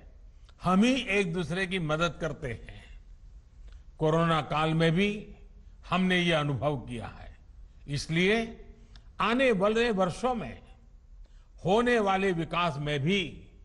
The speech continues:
हमारी साझेदारी बढ़ना तय है। विशेष रूप से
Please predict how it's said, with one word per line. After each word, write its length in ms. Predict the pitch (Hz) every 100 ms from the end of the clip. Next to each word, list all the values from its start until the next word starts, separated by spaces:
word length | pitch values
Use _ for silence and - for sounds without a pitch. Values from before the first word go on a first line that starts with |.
| - - - -
हमारी 440 | 156 160 170 170 160
साझेदारी 720 | - 147 147 156 151 147 143
बढ़ना 420 | 127 131 131 139
तय 400 | - 135 120 -
है। 300 | - - - - - - - - - - - -
विशेष 420 | 123 135 156 160
रूप 180 | 131 151
से 480 | - 190 196 -